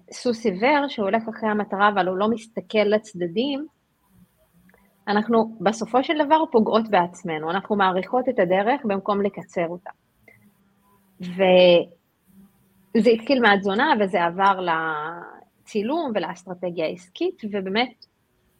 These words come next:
אחד הנקודות מפנה שהיו לי בתוך העסק, כי העסק לאורך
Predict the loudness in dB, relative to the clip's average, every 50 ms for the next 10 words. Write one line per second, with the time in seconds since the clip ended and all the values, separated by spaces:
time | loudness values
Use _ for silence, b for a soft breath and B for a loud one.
0 | _ -16 -10 -2 0 2 4 4 4 4 4 2 -2 -4 -6 -6 -6 -4 -4 -4
1 | -6 -6 -8 -8 -8 -6 -8 -6 -6 -6 -8 -6 -6 -6 -6 -4 -4 -4 -2 -4
2 | -4 -6 -8 -10 B B B B B B B -14 -14 -8 -6 -6 -6 -6 -6 -8
3 | -6 -6 -6 -8 -6 -8 -10 -10 -8 -4 -4 -2 -2 -2 -2 -4 -4 -6 -8 -4
4 | -2 -2 0 0 -2 -4